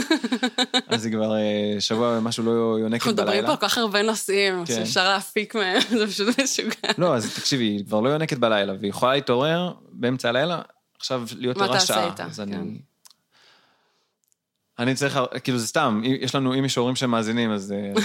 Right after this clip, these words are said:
Speaker 1: <laughs>
Speaker 2: זה באסה, כי היא עדיין ישנה איתנו בחדר, וזה סבבה, אבל אנחנו מרדימים אותה על הידיים, על כדור. ואני לא יודע, אנחנו לא יודעים להרדים אותה על המיטה עדיין.
Speaker 1: Mm.
Speaker 2: היא לא יודעת. זה בעיה שלנו, אנחנו עשינו את זה. הבאנו את זה על עצמנו. אז יכול להיות שאני באמצע הלילה אקום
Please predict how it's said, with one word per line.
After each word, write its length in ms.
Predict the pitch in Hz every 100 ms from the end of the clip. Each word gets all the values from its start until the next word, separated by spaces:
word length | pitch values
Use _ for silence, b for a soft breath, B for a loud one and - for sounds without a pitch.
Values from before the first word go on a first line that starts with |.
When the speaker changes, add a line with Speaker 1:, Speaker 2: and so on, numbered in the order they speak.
| 196 185
Speaker 1:
<laughs> 220 | 165 123
Speaker 2:
זה 180 | 110 107
באסה, 340 | 117 120 117
כי 260 | - 110 101 B 165 B
היא 120 | 135
עדיין 200 | 131 139
ישנה 200 | 135 123
איתנו 220 | 123 123
בחדר, 360 | 107 - 190 165
וזה 140 | 113 107
סבבה, 400 | - 120 156 107
אבל 280 | 107 101 -
אנחנו 260 | 117 - 110
מרדימים 320 | 104 117 131
אותה 180 | 135 117
על 60 |
הידיים, 460 | 98 98 110 123 110
על 80 | 98
כדור. 380 | 101 95 92 92 104
ואני 360 | 98 95 101
לא 80 | 123
יודע, 180 | 165 160
אנחנו 300 | 120 123 131
לא 40 |
יודעים 200 | 143 131
להרדים 340 | 117 110 110 113
אותה 360 | 107 101 98
על 100 | 101
המיטה 320 | 101 98 101 101
עדיין. 220 | 101 104
Speaker 1:
Mm. 40 | 190
Speaker 2:
היא 100 | 180
לא 40 | 175
יודעת. 500 | 160 120 110 - - - _
זה 100 | 135
בעיה 180 | 147 220
שלנו, 360 | 240 233 196
אנחנו 460 | 120 135 - 131 113
עשינו 260 | 104 107 104
את 80 | 104
זה. 80 | 98 _ _ -
הבאנו 200 | 117 120
את 60 |
זה 60 | 110
על 40 | 101
עצמנו. 380 | - 101 98 95 -
אז 200 | 104 110
יכול 260 | 110 165
להיות 100 | 180
שאני 160 | 180 147
באמצע 300 | 131 147 165
הלילה 240 | 180 190
אקום 440 | 120 - 151 147